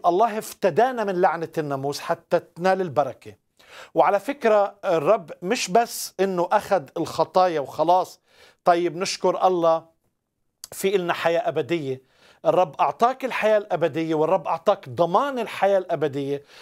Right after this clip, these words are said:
والرب أعطاك الخلاص من الخطية ومن، من قوة وعقاب الخطية وتأثيرها في حياتك. لكن في بركات كتير الله أعطانا، أعطانا المصالحة،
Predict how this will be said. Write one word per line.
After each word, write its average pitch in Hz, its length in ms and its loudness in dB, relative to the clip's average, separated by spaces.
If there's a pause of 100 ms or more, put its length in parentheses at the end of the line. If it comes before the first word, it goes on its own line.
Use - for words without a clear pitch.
(160)
والرب 180 360 2
أعطاك 202 460 0
الخلاص 208 1040 0
من 185 200 -2
الخطية 165 680 -4 (340)
ومن، 160 480 -4
من 160 160 -4
قوة 220 680 -2 (160)
وعقاب 165 920 0
الخطية 175 600 -2
وتأثيرها 165 920 -2 (320)
في 190 520 0
حياتك. 190 840 -2 (340)
لكن 156 320 0
في 277 360 -2
بركات 208 600 0
كتير 254 460 -4
الله 196 360 0
أعطانا، 165 540 0 (480)
أعطانا 190 420 2
المصالحة، 165 920 -2